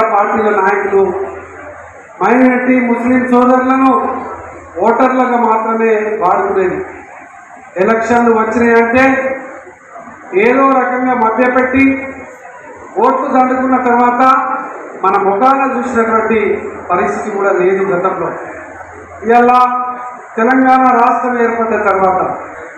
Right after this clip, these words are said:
మన ముఖ్యమంత్రి కేసీఆర్ గారు ఈరోజు ప్రతి ఒక్క ముస్లిం సోదరుల కుటుంబాలలో వాళ్ళు గొప్పగా బతకాలి,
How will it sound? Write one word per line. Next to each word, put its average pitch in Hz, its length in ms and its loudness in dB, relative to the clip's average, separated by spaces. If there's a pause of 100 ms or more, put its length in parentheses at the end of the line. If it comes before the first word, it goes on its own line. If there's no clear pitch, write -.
(440)
మన 233 100 2 (100)
ముఖ్యమంత్రి 262 480 0 (160)
కేసీఆర్ 233 540 2
గారు 196 220 2 (880)
ఈరోజు 262 360 4 (720)
ప్రతి 226 320 0 (120)
ఒక్క 262 140 4 (160)
ముస్లిం 262 340 0 (140)
సోదరుల 262 460 2 (100)
కుటుంబాలలో 254 680 2 (680)
వాళ్ళు 185 280 0
గొప్పగా 226 340 0 (120)
బతకాలి, 208 460 0